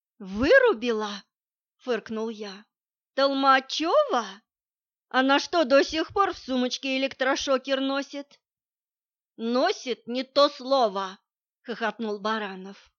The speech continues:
"Она его активно применяет", кивнул Глеб.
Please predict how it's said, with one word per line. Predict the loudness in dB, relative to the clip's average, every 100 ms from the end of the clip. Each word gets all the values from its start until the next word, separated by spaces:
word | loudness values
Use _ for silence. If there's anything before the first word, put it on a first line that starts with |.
| _ _ _ _ _ _ _ _
"Она | -4 0 4 4
его | 4 4 6
активно | 6 2 -2 0 -2
применяет", | -2 -4 -2 -2 2 2 2 0 -8 -20 _ _ _ _
кивнул | -4 -2 -2 -4
Глеб. | -4 -4 -4 -6